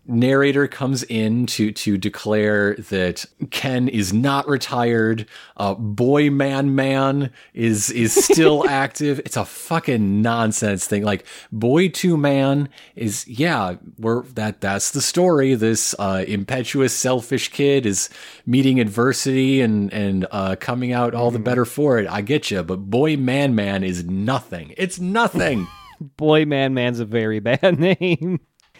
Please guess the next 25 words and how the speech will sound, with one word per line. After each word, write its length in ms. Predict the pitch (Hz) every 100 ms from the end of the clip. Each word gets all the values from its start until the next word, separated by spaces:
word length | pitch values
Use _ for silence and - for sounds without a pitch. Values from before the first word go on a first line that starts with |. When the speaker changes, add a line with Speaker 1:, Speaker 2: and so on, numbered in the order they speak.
| 160 143
Speaker 2:
There's 180 | 180 175
gotta 340 | 170 156 147
be 180 | 123 120
something 380 | 110 131 113 117
else 240 | 110 104
that 180 | - 107
would 120 | 104
have 80 | 98
been 180 | 98 95
better. 400 | 95 92 87 87 - - - -
<laughs> 440 | - 415 - 415 -
There's 180 | 143 135
gotta 360 | 139 120 107
be 160 | 101 92
something. 580 | - 95 - - 160 180 _ _ _ -
Speaker 1:
So 240 | - 160
that, 400 | 143 175 180 -
that 260 | 123 143 147
is 240 | 147 120
the 180 | 135 131
end 300 | 104 98 92
of 140 | - -
episode 640 | 107 104 - 101 95 92 -
twenty-six. 840 | - 117 110 110 - 190 - -
However, 720 | - 107 - 139 98 85 78